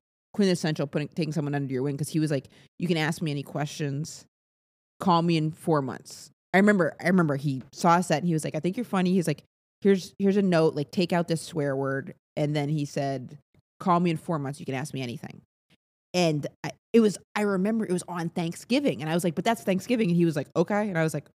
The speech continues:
"Okay." So I called him on Thanksgiving. And I remember being at Thanksgiving and telling my aunt, I was like, "I have to go call Louie Anderson." And she was like,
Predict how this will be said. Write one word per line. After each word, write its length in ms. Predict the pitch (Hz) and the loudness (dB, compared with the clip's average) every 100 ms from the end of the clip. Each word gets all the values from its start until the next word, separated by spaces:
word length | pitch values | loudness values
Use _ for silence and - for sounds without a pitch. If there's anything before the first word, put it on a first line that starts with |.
| 233 | -2
"Okay." 180 | 440 427 - _ - - _ _ _ _ _ _ _ | -2 -6 -10 _ -20 -20 _ _ _ _ _ _ _
So 120 | - | 0
I 40 | 208 | 2
called 240 | 196 190 | 4 4
him 80 | 240 | 4
on 100 | 240 | 2
Thanksgiving. 680 | 220 220 - 180 175 170 180 | 0 -2 0 0 2 0 -2
And 100 | 160 | 0
I 20 | |
remember 280 | 160 165 180 | 2 4 2
being 240 | 170 165 | 4 2
at 140 | 151 160 | 2 -2
Thanksgiving 520 | 160 143 165 151 147 | -2 -2 -4 -2 -4
and 240 | 123 113 | -6 -10
telling 280 | - 170 156 | -4 -2 0
my 180 | 151 143 | -2 -4
aunt, 360 | - 147 139 165 | -6 -6 -6 -8
I 80 | - | -6
was 120 | 147 | -6
like, 180 | 127 - _ - - | -8 -12 _ -18 -4
"I 40 | |
have 100 | 185 | -4
to 60 | 185 | -2
go 80 | 135 | -6
call 220 | - 127 | -4 -6
Louie 260 | 139 123 160 | -4 -2 0
Anderson." 380 | 160 175 - - | -2 -4 -14 -14
And 120 | 170 | -12
she 140 | 156 165 | -4 0
was 220 | 156 147 | 0 -2
like, 180 | 147 127 | -6 -10